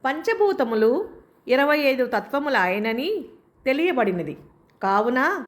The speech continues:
ఇరవై నాలుగు తత్వములు కూడి ప్రకృతి దేహమాయెను. ఈ దేహమునే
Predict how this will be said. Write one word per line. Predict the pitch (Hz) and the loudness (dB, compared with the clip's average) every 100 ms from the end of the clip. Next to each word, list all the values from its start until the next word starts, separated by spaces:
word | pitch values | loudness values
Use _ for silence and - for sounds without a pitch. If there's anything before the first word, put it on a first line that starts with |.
| _ _ _ _ - - - _ | _ _ _ _ -20 -20 -20 _
ఇరవై | 240 285 302 294 | 4 6 4 2
నాలుగు | 277 269 254 | 2 2 0
తత్వములు | 254 214 214 311 370 339 | 0 -4 -2 -2 0 0
కూడి | 220 214 269 392 381 - - - _ | 2 2 4 2 0 -4 -18 -20 _
ప్రకృతి | - 277 277 427 427 | -2 -2 0 0 0
దేహమాయెను. | 254 226 285 247 226 190 180 143 - _ _ _ | 2 2 2 0 0 -2 -2 -6 -12 _ _ _
ఈ | 247 311 311 | -6 -4 -2
దేహమునే | 214 233 302 370 294 226 | 2 4 4 0 0 0